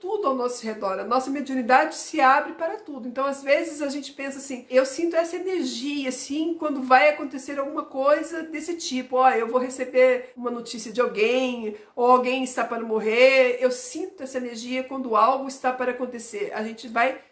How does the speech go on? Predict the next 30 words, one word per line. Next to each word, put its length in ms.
aprendendo 760
a 40
associar 1120
isso 300
com 100
as 140
coisas 280
da 80
nossa 260
vida. 260
Isso 340
também 480
é 20
mediunidade. 960
"Ah, 220
eu 100
sinto 220
esse 140
cheiro 360
quando 160
eu 60
vou 120
receber 320
uma 140
notícia 540
de 80
alguém 200
que 80
está 140
distante." 840